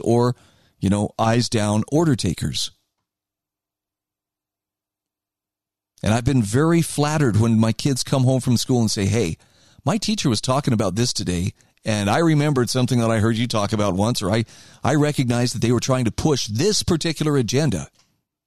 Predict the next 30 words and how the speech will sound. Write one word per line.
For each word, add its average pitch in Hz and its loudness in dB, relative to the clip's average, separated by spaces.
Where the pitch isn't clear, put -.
And 175 2
it 214 0
doesn't 202 0
mean 160 4
that 87 -2
therefore 120 0
my 117 0
kids 110 -4
now 113 0
walk 110 0
in 110 2
lockstep 127 0
with 120 0
me. 76 -6
But 101 -4
they're 107 -2
questioning, - -4
and 85 0
that's 135 -2
the 139 -2
key. 113 -2
They're 113 0
weighing 151 0
and 110 0
evaluating 135 0
what 120 0
they 135 2
are 123 2
being 113 2
told. 78 -4